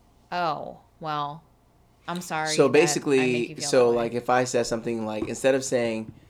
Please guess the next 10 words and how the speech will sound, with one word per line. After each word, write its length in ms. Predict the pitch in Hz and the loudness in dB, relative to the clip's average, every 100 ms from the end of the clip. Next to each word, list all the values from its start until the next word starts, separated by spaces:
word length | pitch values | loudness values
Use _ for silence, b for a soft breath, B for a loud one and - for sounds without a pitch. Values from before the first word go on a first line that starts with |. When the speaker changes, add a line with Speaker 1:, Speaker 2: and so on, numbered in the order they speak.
| b b b b | b b b b
Speaker 2:
"You're 220 | 113 127 | 2 4
acting 260 | 131 131 131 | 4 0 -2
like 220 | 120 - | -4 -4
you're 80 | 113 | -10
four 320 | - 120 120 | -2 2 2
years 240 | 113 110 110 | 2 0 0
old," 360 | 107 113 135 - _ _ _ _ | 0 0 -4 -12 _ _ _ _
I 120 | 123 117 | -4 -4
should 220 | 113 95 | -4 -4
say, 420 | 117 110 107 104 | -2 -2 -2 -6